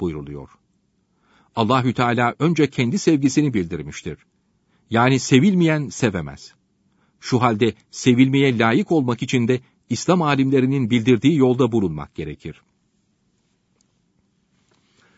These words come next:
Hubbu fillah'ın, yani Allah için, Allah'ın sevdiklerini sevmenin önemi çok büyüktür.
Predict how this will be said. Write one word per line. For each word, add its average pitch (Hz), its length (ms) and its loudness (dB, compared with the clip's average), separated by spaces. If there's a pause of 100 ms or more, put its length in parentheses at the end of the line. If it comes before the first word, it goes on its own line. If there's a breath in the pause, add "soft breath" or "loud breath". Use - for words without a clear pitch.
(300)
Hubbu 226 380 0
fillah'ın, 151 840 2
yani 175 400 2
Allah 139 320 2
için, 175 480 0 (320)
Allah'ın 147 500 2
sevdiklerini 139 720 2
sevmenin 135 540 2
önemi 135 340 0
çok - 260 -4
büyüktür. 78 420 -10